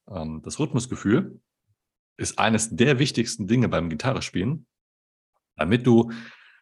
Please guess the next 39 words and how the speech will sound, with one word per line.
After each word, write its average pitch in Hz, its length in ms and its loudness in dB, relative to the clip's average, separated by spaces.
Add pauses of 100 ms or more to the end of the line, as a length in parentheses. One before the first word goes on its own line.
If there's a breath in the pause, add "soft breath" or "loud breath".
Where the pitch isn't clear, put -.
damit 110 200 2
alles 123 260 4
im 110 60 2
Endeffekt 107 360 0
passt, 92 300 0
ja, 92 140 2
damit 110 300 -2
du 104 400 0
mit 120 460 -4
dem 101 400 -2
Laufrad, 120 720 4
was 101 140 -2
zum 95 140 -6
Beispiel 90 260 -4
dann 87 120 -4
der 80 100 -6
Schlagzeuger 117 460 2
sein 98 200 -4
kann 104 160 -2
oder 87 120 2
ein 87 120 -2
Backing-Track, 110 460 0 (300 loud breath)
dass - 160 -2
du 95 60 -6
da 90 140 4
mitschwimmen 123 600 4
kannst, 120 300 -2
dass 107 100 -10
du 98 100 -2
da 87 80 -4
mitspielen 107 360 -2
kannst, 98 240 0
dass 95 80 -4
du 95 160 4
einfach 92 320 2
wirklich 117 640 6 (400 loud breath)
dieses 92 400 -2 (100)
Feeling 135 500 0
entwickelst. - 720 -2